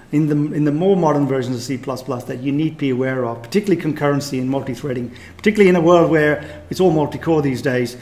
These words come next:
So you need to be able to understand multi-core, multi-threading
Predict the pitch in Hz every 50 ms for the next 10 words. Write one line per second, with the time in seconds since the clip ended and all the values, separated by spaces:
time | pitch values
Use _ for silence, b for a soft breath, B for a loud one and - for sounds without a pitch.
0 | B B B - - - 139 143 147 156 170 185 196 190 190 185 160 170 160 151
1 | 151 147 139 135 139 139 123 - - 151 135 131 123 117 117 131 127 131 139 143
2 | 139 139 - 139 - - 139 131 127 131 127 123 110 127 117 - - 143 131 131
3 | 123 117 117 113